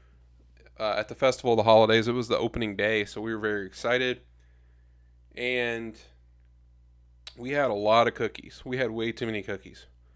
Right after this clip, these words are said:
I probably should have brought a Ziploc bag or something like that. Or maybe if you, if you go around, like, the Kid Cot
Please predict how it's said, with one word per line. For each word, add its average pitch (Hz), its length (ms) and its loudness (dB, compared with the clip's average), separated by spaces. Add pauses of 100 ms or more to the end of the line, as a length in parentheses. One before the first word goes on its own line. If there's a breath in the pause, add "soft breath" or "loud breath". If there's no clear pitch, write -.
(300)
I - 120 -20
probably 190 260 4
should 196 120 2
have 156 100 4
brought 131 160 8
a 104 40 0
Ziploc 110 480 2
bag 101 300 2
or 95 60 -4
something 104 340 -8
like 101 200 -8
that. 104 240 -2 (380 soft breath)
Or 107 100 -2
maybe 151 300 4
if 123 120 -4
you, 110 280 -6
if 110 140 -10
you 113 100 -4
go 110 160 2
around, 104 420 4
like, 98 320 -4
the 95 380 -12
Kid 107 260 -10
Cot 123 360 0